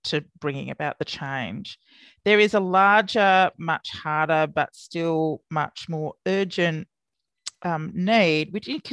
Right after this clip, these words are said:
interconnects with your concern about how we see ourselves in relation to the natural world. So, um,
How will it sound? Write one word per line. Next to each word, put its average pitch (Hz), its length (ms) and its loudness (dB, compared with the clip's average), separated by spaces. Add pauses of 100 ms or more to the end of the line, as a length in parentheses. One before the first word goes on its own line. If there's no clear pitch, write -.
(160)
interconnects 220 640 -4
with - 140 -10
your 160 160 -2
concern 147 520 -6
about 185 300 0 (500)
how 226 200 6
we 254 160 0
see 185 360 0
ourselves 170 480 0
in 156 120 -10
relation 147 400 -8
to - 140 -14
the 143 80 -10
natural 143 380 -8
world. 85 460 -8 (600)
So, 147 600 4 (800)
um, 143 360 -2